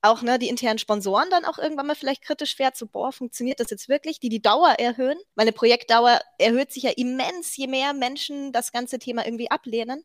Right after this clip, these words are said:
Also all das kann man im Prinzip mit einem sauberen und einem, einem guten Change-Management-Prozess bei dem die Leute dann auch an Bord sind und auch wissen, hey, das ist ein wichtiges Thema, weil das Commitment muss halt schon auch da sein, kann halt total, also es, es wird nicht auf Null fahren. Es wird immer Konflikte geben, es wird immer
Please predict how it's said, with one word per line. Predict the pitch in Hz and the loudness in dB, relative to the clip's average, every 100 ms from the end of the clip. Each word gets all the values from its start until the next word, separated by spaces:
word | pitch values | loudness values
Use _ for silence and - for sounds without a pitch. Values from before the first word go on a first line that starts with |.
| - | 0
Also | 254 269 _ _ - | 2 2 _ _ -2
all | 277 339 | 0 4
das | 320 - | 2 2
kann | 285 349 | -2 0
man | 339 | 0
im | 285 | -2
Prinzip | 277 277 349 359 | -6 -6 -6 -6
mit | 269 | -6
einem | 262 233 | -6 0
sauberen | 240 269 285 294 | 4 4 2 -2
und | 254 247 | -2 -6
einem, | 247 - | -6 -6
einem | 233 226 - | -8 -8 -6
guten | - 339 262 | -2 -2 -2
Change-Management-Prozess | - 466 - 247 208 - 196 - 196 - 170 - - _ - | -4 -4 -4 -4 -4 -6 -12 -10 -10 -6 -6 -6 -18 _ -2
bei | 202 | 2
dem | 214 233 | 2 2
die | 220 | 4
Leute | 220 220 | 4 4
dann | 208 | 0
auch | 202 | 0
an | 196 | 0
Bord | 240 330 | 4 4
sind | 320 233 | 4 2
und | 220 | 2
auch | 226 | 2
wissen, | 254 262 | -2 0
hey, | 254 269 | 2 2
das | 233 | 0
ist | - - | -6 -8
ein | 233 | -6
wichtiges | 247 - 190 180 | -6 -6 -8 -8
Thema, | - 214 285 | -8 -8 -6
weil | 381 | -4
das | 226 | -4
Commitment | - 233 233 220 | -2 -2 -2 -4
muss | 240 - | -6 2
halt | 254 - | 2 2
schon | 233 | -4
auch | 202 214 | -4 -4
da | - 233 | -4 -4
sein, | 269 311 _ | -4 -6 _
kann | - 285 | -2 2
halt | 285 262 | 2 0
total, | 254 - 262 285 302 | -4 0 2 2 0
also | - 226 - - | -2 -2 -4 -6
es, | 269 - | -6 -2
es | 269 254 | -2 2
wird | 381 359 | 2 2
nicht | 311 - | -4 0
auf | 247 240 | 0 0
Null | 233 254 | 0 0
fahren. | - 156 156 | 0 -4 -4
Es | 214 | -4
wird | 247 - | -2 -2
immer | 349 320 | 0 -2
Konflikte | 285 254 285 - 262 | -2 -10 -12 -10 -8
geben, | 247 254 | -6 -6
es | 240 | -8
wird | 226 | -10
immer | - 311 | -4 -2